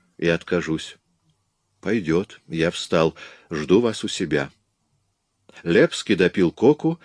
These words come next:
также поднялся. Я вижу, вы занялись покраской. Да, хочется немного подновить школу. Нужное дело.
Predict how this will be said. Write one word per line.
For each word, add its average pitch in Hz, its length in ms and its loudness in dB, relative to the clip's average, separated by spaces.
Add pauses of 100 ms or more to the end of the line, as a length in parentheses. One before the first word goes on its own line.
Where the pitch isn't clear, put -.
(160)
также 98 340 -4
поднялся. 78 640 -4 (1700)
Я 110 180 2
вижу, 147 320 8
вы 151 340 6 (160)
занялись 104 520 2
покраской. 107 720 -2 (460)
Да, 196 240 2
хочется - 600 -2
немного 95 420 0
подновить 78 520 0
школу. 71 500 -6 (240)
Нужное 87 560 0
дело. 78 380 -2